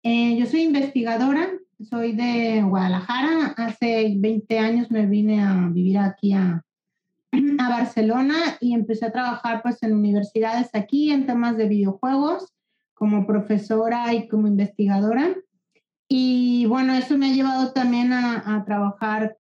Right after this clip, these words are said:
no solamente haciendo docencia, sino trabajando para proyectos que están financiados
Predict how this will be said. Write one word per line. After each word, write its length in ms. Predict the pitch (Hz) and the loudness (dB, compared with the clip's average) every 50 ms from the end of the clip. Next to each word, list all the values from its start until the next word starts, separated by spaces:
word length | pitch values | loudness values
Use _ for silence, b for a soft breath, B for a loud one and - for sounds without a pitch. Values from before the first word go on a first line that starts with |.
| - | -4
no 160 | - 208 226 220 | -2 -2 0 0
solamente 380 | 240 262 247 247 247 220 254 | 0 0 0 2 0 0 0
haciendo 320 | 247 247 254 240 233 233 220 | 0 0 0 0 0 0 0
docencia, 640 | 208 202 202 - 269 277 285 294 285 294 311 311 320 359 349 - | 0 0 0 0 0 0 2 0 0 0 0 0 0 -2 -4 -4
sino 540 | - 233 226 220 208 202 196 190 190 190 185 | -4 -2 0 0 0 2 2 2 2 0 0
trabajando 760 | 196 202 202 196 196 196 196 - 220 214 220 220 233 240 233 | 0 -2 0 0 -2 -2 -4 -4 -2 0 0 0 0 -2 -4
para 320 | - 226 220 220 226 220 220 | -4 -4 -2 -2 -2 -2 -2
proyectos 560 | - 214 208 214 220 214 - - - 214 - | -2 -2 0 0 0 -2 -4 -8 -12 -10 -4
que 80 | - 214 | -4 -4
están 320 | 185 - 208 202 202 202 | -2 0 0 0 0 0
financiados 840 | - 226 220 214 196 190 190 - 214 208 202 208 214 214 208 - | 0 0 0 2 2 0 0 0 0 0 2 2 0 0 -2 -4